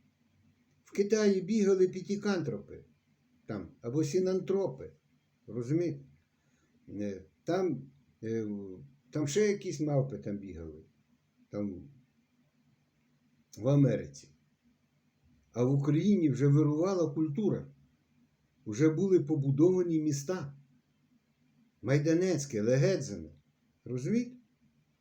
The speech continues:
Там зараз і тут розкопки. Не знають, як до того приліпити. І кажуть, це, ой, це, дивіться, ніяк до України не, і до України це відноситься. Тому що тут життя вже було,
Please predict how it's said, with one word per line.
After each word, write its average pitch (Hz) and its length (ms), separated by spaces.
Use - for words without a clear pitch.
Там 180 200
зараз 175 400
і 123 100
тут 180 220
розкопки. 151 580
Не 156 160
знають, 202 420
як 190 140
до 185 120
того 170 320
приліпити. 160 760
І 208 80
кажуть, 160 380
це, 220 340
ой, 202 400
це, 202 220
дивіться, 208 420
ніяк 208 380
до 208 200
України 208 500
не, 208 220
і 95 120
до 123 200
України 170 440
це 139 180
відноситься. 127 720
Тому 165 180
що 147 140
тут 180 220
життя 156 440
вже 147 200
було, 151 640